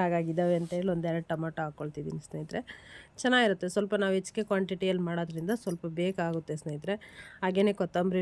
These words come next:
ನೋಡಿ, ಊರಿಂದ ತೊಗೊಂಡು ಬಂದಿದ್ದು ಮಾಮ ಅವ್ರು ಕೊಟ್ಟು ಕಳಿಸಿದ್ರು, ಹೊಲ್ದಲ್ಲಿ ಹಾಕಿದಾರಂತೆ, ಹಾಗಾಗಿ ಕಳಿಸಿದ್ರಲ್ವ, ಅದನ್ನೇ ನನಗೆ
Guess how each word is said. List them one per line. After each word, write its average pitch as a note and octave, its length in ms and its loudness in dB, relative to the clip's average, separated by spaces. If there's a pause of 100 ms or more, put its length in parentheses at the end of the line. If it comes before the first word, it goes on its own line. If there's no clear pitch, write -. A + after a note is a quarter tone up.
ನೋಡಿ, E3+ 180 2 (120)
ಊರಿಂದ F3+ 300 2 (120)
ತೊಗೊಂಡು E3+ 320 0
ಬಂದಿದ್ದು D#3+ 320 0 (360)
ಮಾಮ E3 200 0 (320)
ಅವ್ರು D#3+ 200 -6
ಕೊಟ್ಟು D#3 240 -6
ಕಳಿಸಿದ್ರು, D#3+ 460 -2
ಹೊಲ್ದಲ್ಲಿ D#3 380 -2
ಹಾಕಿದಾರಂತೆ, D#3+ 640 -4 (560)
ಹಾಗಾಗಿ F3+ 420 2 (560)
ಕಳಿಸಿದ್ರಲ್ವ, F#3 600 2
ಅದನ್ನೇ F#3 260 2 (100)
ನನಗೆ F3+ 320 0